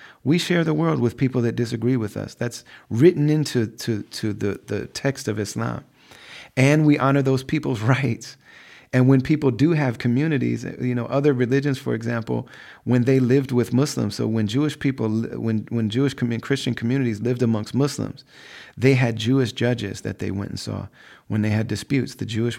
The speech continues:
people went to Jewish judges, Christian people went to Christian judges, and so on.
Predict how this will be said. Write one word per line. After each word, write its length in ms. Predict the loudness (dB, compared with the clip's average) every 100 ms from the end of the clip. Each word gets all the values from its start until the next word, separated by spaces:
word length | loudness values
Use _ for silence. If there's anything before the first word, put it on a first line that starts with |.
| -6
people 260 | -4 -2 0
went 180 | 0 -4
to 60 |
Jewish 300 | -4 -2 -2
judges, 460 | -2 -4 -2 -6 -10 -20 -12
Christian 320 | -2 -2 -2
people 260 | -2 -2 0
went 160 | -2 -2
to 80 |
Christian 460 | -4 -4 -4 -4 -2
judges, 440 | -2 -4 -6 -10 -14 _ -20 -20 -14 -6
and 120 | -2
so 220 | 0 2
on. 220 | 0 -4